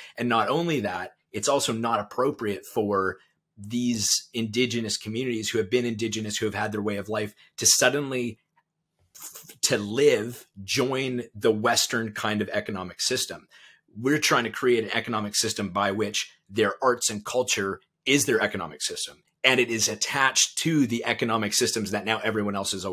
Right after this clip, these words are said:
a part of. It, it, it's just like another plug-in to Web three, which should be amorphous enough to, to hold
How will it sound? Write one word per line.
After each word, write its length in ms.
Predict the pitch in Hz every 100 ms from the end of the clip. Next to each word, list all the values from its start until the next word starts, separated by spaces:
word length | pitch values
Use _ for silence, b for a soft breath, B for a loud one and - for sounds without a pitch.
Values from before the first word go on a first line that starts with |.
| 92 98
a 120 | 87
part 360 | - 139 139
of. 260 | 90 82 - B B B _ -
It, 140 | 123
it, 220 | - 117 127
it's 240 | 123 -
just 300 | 117 131 -
like 160 | 117 113
another 460 | 104 110 113 104
plug-in 600 | 107 - 123 110 101 90 -
to 180 | 120 113
Web 300 | 98 117 104
three, 600 | - 107 117 104 101 101 b -
which 140 | 107
should 280 | - - 175
be 140 | 139
amorphous 540 | 120 117 123 123 113 113
enough 260 | 101 101 -
to, 280 | 117 110 -
to 120 | 110
hold 400 | - 151 143 135